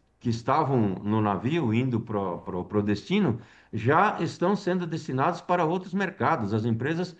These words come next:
não vão trazer produto pra cá de volta. Então, isso tudo é muito novo ainda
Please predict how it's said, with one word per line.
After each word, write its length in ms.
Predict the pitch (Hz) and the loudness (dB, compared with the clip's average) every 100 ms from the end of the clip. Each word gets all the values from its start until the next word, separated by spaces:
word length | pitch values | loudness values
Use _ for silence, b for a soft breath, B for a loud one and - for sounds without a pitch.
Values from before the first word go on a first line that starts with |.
| b b | b b
não 280 | 127 180 220 | 2 4 6
vão 240 | 135 160 185 | 6 6 4
trazer 360 | 139 107 117 113 | 4 4 4 2
produto 340 | 104 98 92 | 0 0 -4
pra 140 | - 156 | -6 -4
cá 380 | 113 110 110 - | 0 -2 -2 -4
de 120 | 139 | -2
volta. 480 | 113 104 104 - - _ b b b | 2 4 4 -2 -16 _ b b b
Então, 300 | 123 120 220 | -6 2 4
isso 220 | 220 220 165 | 4 2 -2
tudo 360 | 196 226 208 175 | 0 0 -2 0
é 160 | 165 | 0
muito 340 | 156 208 208 170 | 2 0 0 0
novo 360 | 160 160 139 | 2 2 0
ainda 520 | 127 131 156 190 214 | 0 0 -2 -2 -4